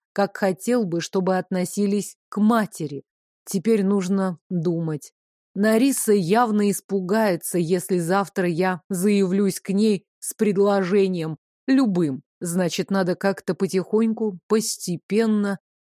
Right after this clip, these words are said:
и не свихнуться по пути от недостатка энергии. Снова вспомнил, какой она была в коридоре, открыв мне дверь.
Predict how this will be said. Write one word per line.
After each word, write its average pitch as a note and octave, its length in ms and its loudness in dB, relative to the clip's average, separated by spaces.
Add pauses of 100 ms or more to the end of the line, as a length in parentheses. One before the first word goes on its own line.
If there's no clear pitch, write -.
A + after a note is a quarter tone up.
(120)
и G#3 360 4
не A3 200 6
свихнуться A3 720 0
по - 140 -4
пути G3+ 560 -2 (220)
от F#3+ 220 -4
недостатка G3 840 2
энергии. E3+ 560 0 (520)
Снова G#3+ 500 2
вспомнил, F#3 720 -2 (100)
какой G3+ 460 0
она F#3+ 220 -2
была G3 280 2
в - 80 -12
коридоре, G3+ 580 0
открыв E3+ 460 -2
мне F#3+ 300 0
дверь. F#3+ 360 -2